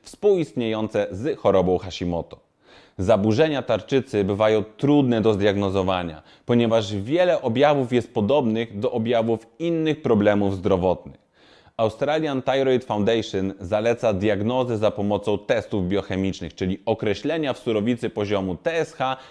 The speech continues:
F T trzy, F T cztery i przeciwciał przeciwtarczycowych. Ponadto ultrasonografia tarczycy będzie niezbędna do określenia struktury gruczołu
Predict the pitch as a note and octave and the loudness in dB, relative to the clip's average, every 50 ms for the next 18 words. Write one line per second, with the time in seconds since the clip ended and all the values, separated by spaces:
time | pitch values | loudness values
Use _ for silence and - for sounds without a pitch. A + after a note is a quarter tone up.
0 | - - - E3 D#3+ E3 - D#3 C#3+ - - - B2+ B2 A#2+ - D3+ C#3+ - - | -12 -4 -2 -2 0 0 0 -2 -2 -2 -2 -2 0 0 0 0 -2 -4 -2 0
1 | C3+ A#2 - - - A2 G#2 G#2+ G#2+ G#2 - - - - - - C#3+ A2+ - B2 | -2 -2 -2 0 0 2 2 2 0 -2 -4 -4 -6 -4 -2 -2 -2 -2 0 -2
2 | A#2 - - G#2+ F#2 - - F#2 D#2+ G2 F2+ - F#2 F2+ - - F#2 D#2+ - F2+ | -4 0 0 -2 -2 0 -2 -4 -4 -4 -4 -2 -4 -4 -4 -4 -10 -8 -6 -4
3 | E2 D#2+ C2+ A#1+ B1+ _ _ _ _ _ _ _ _ _ _ _ _ _ _ - | -6 -6 -6 -10 -18 _ _ _ _ _ _ _ _ _ _ _ _ _ _ -20
4 | _ - - - - - B2 B2+ C3 C3+ C3 - - B2+ - - D3 D#3+ E3+ D#3+ | _ -20 -20 -6 0 2 2 2 2 0 -2 -2 -2 -2 -2 0 2 0 2 4
5 | D3+ C3 A#2 - C3 A#2+ A2 G2+ G2 G#2+ A2+ C3 - A#2+ G#2 - - G2 F#2 - | 4 2 2 2 -2 -2 -2 0 2 2 0 0 0 -2 -2 -2 -2 -4 -2 -2
6 | B2+ B2 - - A2 G2+ A2+ A#2 A2+ G#2 A2 A2 A2+ A#2 A2+ G#2 G2+ A2 C3 C3 | -4 -4 -2 -2 -2 0 0 0 0 2 2 2 0 2 0 0 0 -2 -2 -2
7 | C3 B2 A2+ G#2+ G#2 G2 F2+ G2+ G2+ G2 - G#2 G2+ - - G#2+ G#2+ G#2 G2+ F#2+ | -2 -2 -2 -2 -2 0 0 2 0 0 0 -2 -6 -6 -4 -4 -4 -4 -4 -6
8 | - - G#2 F2 - - F#3 G3 F#3 E3 C#3+ C3+ C3+ B2+ - C#3+ D3 C#3 C3+ C3 | -6 -4 -6 -6 -2 0 0 2 2 2 2 2 0 2 2 4 4 4 4 2